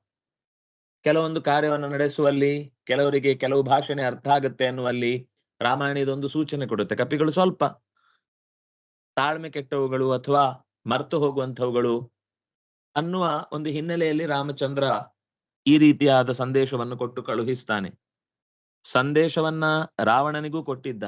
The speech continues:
ಇದು ಸಮಯ, ಸಮಯ ಇದೆ ಇನ್ನು ಸೀತೆಯನ್ನು ಕೊಟ್ಟು ಕಳುಹಿಸ್ಲಿಕ್ಕೆ,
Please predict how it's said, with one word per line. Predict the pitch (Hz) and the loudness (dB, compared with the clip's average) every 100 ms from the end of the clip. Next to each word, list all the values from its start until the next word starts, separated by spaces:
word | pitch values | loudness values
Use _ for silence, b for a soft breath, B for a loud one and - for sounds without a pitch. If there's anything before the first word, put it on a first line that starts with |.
| 92 _ _ _ _ - | -12 _ _ _ _ -8
ಇದು | 117 139 | -6 -6
ಸಮಯ, | 131 127 139 135 _ - | -6 -4 -4 -6 _ -2
ಸಮಯ | 117 131 135 127 | 0 2 4 6
ಇದೆ | 127 120 | 6 4
ಇನ್ನು | 127 113 - _ _ | 0 -4 -6 _ _
ಸೀತೆಯನ್ನು | 127 131 127 120 113 | -6 -4 -4 -4 -4
ಕೊಟ್ಟು | 113 117 | -4 0
ಕಳುಹಿಸ್ಲಿಕ್ಕೆ, | 113 120 120 117 110 - 98 | 2 2 2 0 -2 -2 -8